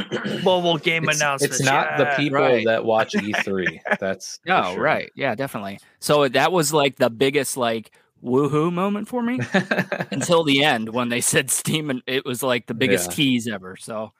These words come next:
Speaker 3: I just wanted to
Speaker 1: Yeah.
Speaker 3: point that out 'cause it really irritated me.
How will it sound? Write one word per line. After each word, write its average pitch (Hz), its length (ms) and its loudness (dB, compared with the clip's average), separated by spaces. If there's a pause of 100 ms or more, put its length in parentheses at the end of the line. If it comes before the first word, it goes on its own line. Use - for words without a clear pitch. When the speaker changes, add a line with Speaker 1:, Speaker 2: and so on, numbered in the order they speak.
(360)
Speaker 3:
I 117 100 -4
just 120 180 -8
wanted 98 180 2
to 104 40 -6
Speaker 1:
Yeah. 95 60 -12
Speaker 3:
point 117 240 -2
that 101 100 -6
out 101 180 -4
'cause 98 180 -20
it - 100 -16
really 95 240 -8
irritated 90 500 -12
me. 98 160 -20